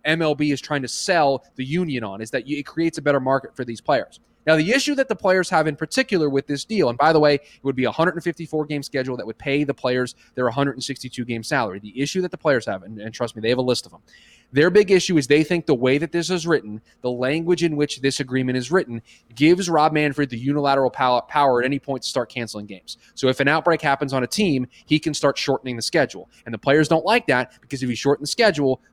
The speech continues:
then, then that, that, that lowers the amount of money that these players are gonna be getting 'cause they're gonna get prorated amounts based on how many games get played. We saw that battle play out with the sixty-game season last year. Guys only got sixty games worth of their hundred and sixty-two game, uh, pay. That's the concern.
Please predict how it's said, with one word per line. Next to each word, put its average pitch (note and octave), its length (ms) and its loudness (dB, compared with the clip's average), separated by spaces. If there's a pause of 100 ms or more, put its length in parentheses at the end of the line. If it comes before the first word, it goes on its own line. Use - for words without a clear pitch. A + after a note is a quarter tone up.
then, B2 100 -6
then C#3 160 0
that, C#3+ 300 0
that, C#3 240 0
that C3+ 280 -4
lowers C3+ 360 0
the C#3 80 0
amount C3+ 180 0
of B2+ 60 -2
money C3 220 0
that A#2 120 -6
these A#2 140 -12
players A#2+ 260 -2
are A#2+ 40 -10
gonna A#2 100 -6
be B2+ 80 -6
getting D3+ 240 2
'cause B2+ 120 -6
they're A#2+ 80 -6
gonna A#2+ 120 -4
get A#2 120 -6
prorated A#2 460 0
amounts A2+ 260 -4
based A2 200 -4
on A#2 80 -10
how A#2 80 -6
many A2 120 -6
games B2+ 280 0
get - 160 -14
played. E2+ 200 -14 (200)
We A2 80 -12
saw G#2+ 240 2
that B2 240 0 (120)
battle A#2 280 0
play A#2 240 0
out A2+ 180 -2
with A2 100 -10
the A#2 60 -10
sixty-game A2 520 -8
season G#2+ 280 -10
last G#2 260 -10
year. A2 100 -6
Guys A2 240 -2
only A2 160 -8
got G#2+ 140 -8
sixty - 460 -6 (280)
games C3 320 2
worth B2 200 4
of A#2 80 2
their A2+ 140 4
hundred A#2 200 0
and A2+ 100 -8
sixty-two A#2 380 -6
game, A2 240 -4 (260)
uh, G#2 180 -2
pay. - 320 -2 (380)
That's D3+ 260 0
the D3+ 80 0
concern. B2+ 520 0